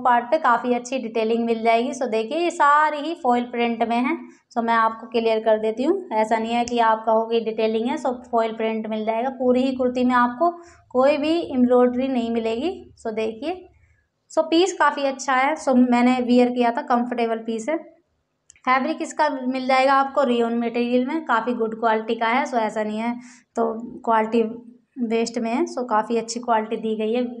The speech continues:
And देखिए प्रिंट कुछ डिफरेंट में है। So मैंने आज का होल वीडियो कुछ मतलब सोचा कि कुछ सिंपल भी हो and डेली यूज़ का भी हो, so and पार्टी वियर भी। So तीनों ही थीम मैंने आज के होल वीडियो में रखी है। So देखिए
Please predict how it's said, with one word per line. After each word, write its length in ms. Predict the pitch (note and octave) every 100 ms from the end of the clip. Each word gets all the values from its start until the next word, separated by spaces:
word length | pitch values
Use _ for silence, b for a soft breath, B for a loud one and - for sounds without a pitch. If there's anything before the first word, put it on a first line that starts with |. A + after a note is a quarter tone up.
| - b b -
And 180 | A3+ A#3
देखिए 260 | A#3 A#3+
प्रिंट 380 | D#4 B3+ C4 C4+
कुछ 180 | C4+ B3+
डिफरेंट 460 | A#3 A#3+ A#3+ A#3 B3
में 100 | A#3+
है। 140 | C4+ D#4
So 180 | C4+
मैंने 160 | C4 C4+
आज 260 | D4 D4+ D4+
का 120 | E4
होल 240 | D#4 D4
वीडियो 200 | D4 D4+
कुछ 200 | D#4+ E4+ E4
मतलब 260 | D#4+ D#4+
सोचा 360 | D#4+ - C#4+ D4
कि 200 | C#4+ D4+ D4+ B B -
कुछ 80 | D#4
सिंपल 460 | - C4+ B3+ B3 B3
भी 120 | A#3+
हो 100 | A#3 A#3 - _ _ A#3+
and 280 | C4 C#4+ - - _ -
डेली 220 | B3+ B3
यूज़ 280 | A#3+ A#3+ A#3
का 120 | - A3+
भी 140 | A#3
हो, 140 | A#3 A#3 A3+
so 160 | - B3 B3 B3+
and 220 | C#4 G4 - B B B _ -
पार्टी 300 | B3 A#3+ A#3
वियर 240 | G#3 G3+
भी। 240 | F#3+ G3 -
So 180 | - C4+ B3+ -
तीनों 320 | D4 D#4 E4+
ही 120 | E4+ G#4+
थीम 160 | D#4 C#4+
मैंने 920 | C4+ B3+ C4 C#4 C#4 - _ C4 B3 B3
आज 220 | A#3+ A#3+
के 100 | C4
होल 220 | B3 A#3+
वीडियो 260 | A#3 A#3 A#3
में 100 | A#3+
रखी 280 | A3+ G#3+ A#3
है। 80 | C#4+
So 140 | C4+ A#3
देखिए 360 | A3 A3 D4